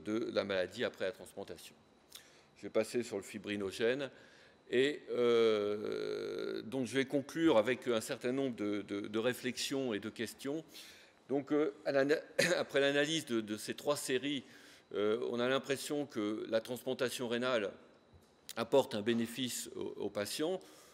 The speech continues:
probablement en termes de qualité de vie et probablement en termes de survie, bien qu'on n'ait pas comparé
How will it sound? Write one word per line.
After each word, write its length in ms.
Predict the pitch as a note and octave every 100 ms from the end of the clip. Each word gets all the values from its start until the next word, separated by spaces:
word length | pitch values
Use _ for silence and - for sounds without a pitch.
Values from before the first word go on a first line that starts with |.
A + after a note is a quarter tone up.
| _
probablement 880 | - B2+ C#3+ C#3 C#3 C#3+ C#3 C3+ G#2+
en 60 | G#2
termes 180 | A#2+ G#2+
de 80 |
qualité 400 | G2 A#2 A2 A#2+
de 60 | G#2
vie 340 | G2+ B2+ A#2+ -
et 240 | F2 F#2+ G2+
probablement 480 | - A#2 A#2 A#2+
en 60 | A2
termes 220 | - A2
de 100 | G#2+
survie, 520 | G2+ B2 G2+ A#2 A2+ F2
bien 160 | A#2 A#2+
qu'on 140 | A2+
n'ait 100 | G#2+
pas 160 | G#2+ D#3
comparé 640 | D#3+ B2 C#3+ B2 C#3 A#2+